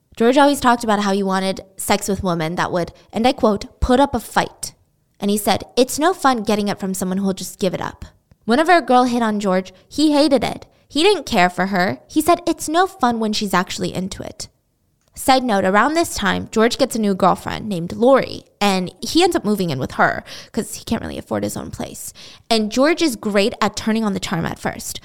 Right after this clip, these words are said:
He's this nice guy. I mean, Lori had, was raped when she was fifteen. So he started the relationship acting as if he was this guy that cared about her healing, that cared so deeply for her, was,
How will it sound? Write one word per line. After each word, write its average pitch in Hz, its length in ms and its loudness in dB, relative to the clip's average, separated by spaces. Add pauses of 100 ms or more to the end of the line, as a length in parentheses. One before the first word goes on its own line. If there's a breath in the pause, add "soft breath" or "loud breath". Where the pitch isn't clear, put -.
(240 loud breath)
He's - 420 -2 (160)
this 226 240 -2
nice 233 460 0
guy. 190 440 -6 (360 loud breath)
I 226 100 4
mean, 214 220 0
Lori 262 280 4
had, 285 240 0
was 254 260 0
raped 202 340 0
when 220 160 -2
she 202 120 -4
was 185 120 -6
fifteen. 190 460 -10 (280 loud breath)
So - 180 -2
he 247 180 -2
started 277 380 0
the 294 100 0
relationship 220 640 -2
acting 226 340 -4
as 208 140 -4
if 196 100 -8
he 214 100 -8
was 202 160 -2
this 202 160 -8
guy 226 180 -2
that 196 240 -6
cared 240 280 0
about 185 280 2
her 196 140 -4
healing, 202 680 -4 (260 loud breath)
that 240 160 -4
cared 277 280 -2
so 277 280 4
deeply 240 400 -4
for 208 180 -2
her, 196 340 0
was, 202 300 0